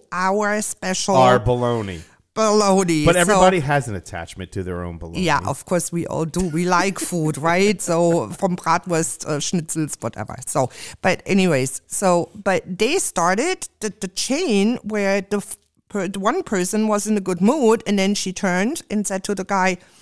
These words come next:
Speaker 1: "Are you done now? Are you, are you done complaining? These people, they have no choices. They get what they get, and this is what is available."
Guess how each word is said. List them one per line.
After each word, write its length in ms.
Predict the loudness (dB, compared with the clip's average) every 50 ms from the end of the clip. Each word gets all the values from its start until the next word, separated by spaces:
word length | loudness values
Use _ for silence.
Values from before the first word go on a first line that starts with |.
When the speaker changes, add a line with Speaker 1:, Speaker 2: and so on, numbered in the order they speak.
| _ -20 _ _ _ _ _ _ _ _ _ 0
Speaker 1:
"Are 60 | 2
you 120 | 2 2 2
done 340 | 0 0 2 2 2 2 4
now? 380 | 4 4 4 2 2 0 -2 -4 _ _ _ _ -2
Are 60 | 0
you, 100 | 0 0 -2 -2 0
are 60 | 2
you 180 | 2 4 2
done 400 | 2 0 2 2 2 4 4 2
complaining? 920 | 2 2 2 2 2 2 0 0 2 4 4 4 4 4 4 4 4 2 2
These 280 | 2 2 2 0 0
people, 520 | -4 -2 -2 -2 -2 0 0 0 2 2 0
they 320 | 0 0 2 2 2 2
have 340 | 0 0 0 0 -2 0 2
no 260 | 2 4 4 4 2
choices. 520 | 0 0 2 2 2 2 0 -2 -4 -6 -2
They 160 | -2 -2 0
get 220 | 0 -2 -4 -2 _
what 160 | -8 -6 -4
they 120 | -4 -4 -2
get, 280 | -2 -2 -4 -4 -2 0
and 140 | 0 0 0
this 160 | 0 -2 -2
is 160 | -4 -6 -4
what 160 | -4 -4 -4
is 180 | -4 -6 -4 -6
available." 640 | -4 -2 0 0 2 2 2 0 0 -2 -4 -4